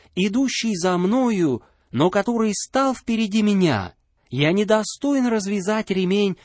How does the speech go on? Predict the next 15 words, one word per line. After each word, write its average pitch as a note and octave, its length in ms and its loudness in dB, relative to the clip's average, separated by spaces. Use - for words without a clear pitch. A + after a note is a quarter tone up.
у G3+ 360 0
обуви C#3+ 280 0
его». G2+ 480 -2
Когда D#3+ 380 0
же E3 140 -2
он D#3 140 2
увидел D#3 420 0
Иисуса, C3+ 760 -4
он C#3+ 240 0
сказал G3+ 440 -2
своим F#3+ 400 0
ученикам: F3+ 720 0
«Вот G3+ 360 -2
Агнец A3+ 480 0
Божий, C3 720 -4